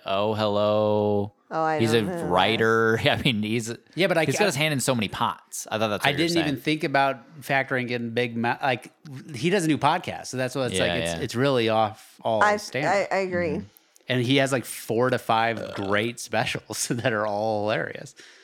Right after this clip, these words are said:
Speaker 2: He
Speaker 3: And
Speaker 2: is,
Speaker 1: Yeah.
Speaker 2: um, you would never know he's got a cocaine addiction, you know?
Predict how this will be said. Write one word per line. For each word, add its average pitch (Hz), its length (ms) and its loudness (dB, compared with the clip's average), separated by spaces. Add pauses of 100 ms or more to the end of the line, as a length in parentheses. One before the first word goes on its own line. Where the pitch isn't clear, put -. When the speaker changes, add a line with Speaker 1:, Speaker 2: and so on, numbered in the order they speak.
(260)
Speaker 2:
He 220 140 -6
Speaker 3:
And 208 260 2
Speaker 2:
is, 208 160 -6
Speaker 1:
Yeah. 151 280 4
Speaker 2:
um, 175 440 -8 (220)
you 196 160 -4
would 190 120 0
never 208 300 0
know 220 320 0
he's 175 240 -6
got 180 180 0
a 170 60 -4
cocaine 190 540 -6
addiction, 156 500 -12
you 151 100 -12
know? 180 220 -14